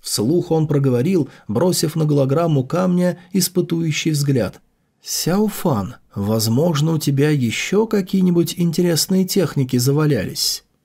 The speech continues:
Теперь он знал, что Сяофан был артефактным духом с более чем двухтысячелетней историей жизни.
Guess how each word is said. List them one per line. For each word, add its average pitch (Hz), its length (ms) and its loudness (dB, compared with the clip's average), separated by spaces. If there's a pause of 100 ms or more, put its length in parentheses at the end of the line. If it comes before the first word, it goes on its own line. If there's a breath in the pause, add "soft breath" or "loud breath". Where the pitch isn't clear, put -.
(300)
Теперь 147 340 2
он 131 120 2
знал, 131 420 -2
что - 220 -4
Сяофан 139 760 0 (160 loud breath)
был 190 400 2
артефактным 151 840 0
духом 143 500 -2 (160 loud breath)
с 123 140 0
более 196 400 2
чем 185 340 0
двухтысячелетней 180 1120 0 (120)
историей 156 560 0
жизни. 95 640 -2